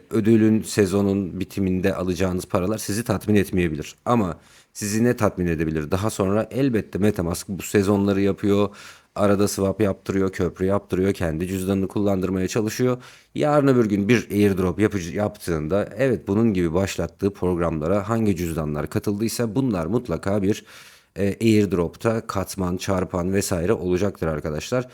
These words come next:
E, MetaMask nedir diyen, şu an daha ilk defa bu videoya gelen arkadaşlar varsa, evet, buna siz de katılabilirsiniz arkadaşlar. Şu an sıfırdan da, e, girebilirsiniz. E,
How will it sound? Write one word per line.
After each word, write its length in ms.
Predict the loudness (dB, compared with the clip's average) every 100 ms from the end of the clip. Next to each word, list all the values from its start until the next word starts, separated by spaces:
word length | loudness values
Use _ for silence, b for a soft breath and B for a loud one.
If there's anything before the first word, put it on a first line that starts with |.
| B B B -6
E, 240 | -2 0
MetaMask 580 | 2 0 2 -2 -2 -2
nedir 360 | 0 2 2 4
diyen, 360 | 2 4 0
şu 260 | -2 -2 0
an 200 | 0 0
daha 160 | 0
ilk 140 | 0 -2
defa 260 | -2 0
bu 140 | 0 0
videoya 340 | 2 2 2
gelen 280 | 2 2 2
arkadaşlar 540 | 0 0 -2 -4 -4
varsa, 320 | -4 -4 -4 -2
evet, 280 | 0 0
buna 140 | -2 -2
siz 280 | -2 -2 -2
de 60 |
katılabilirsiniz 800 | -2 -2 0 0 -2 -4 -6 -6
arkadaşlar. 500 | -6 -6 -8 -6 -6
Şu 180 | -4 -4
an 40 |
sıfırdan 540 | -4 -4 -4 -4 -4 -4
da, 160 | -4 B B B B
e, 180 | -4 -4
girebilirsiniz. 800 | -2 -2 -2 -4 -8 -6 -6 -8 B B B B
E, 360 | -8 -6 -6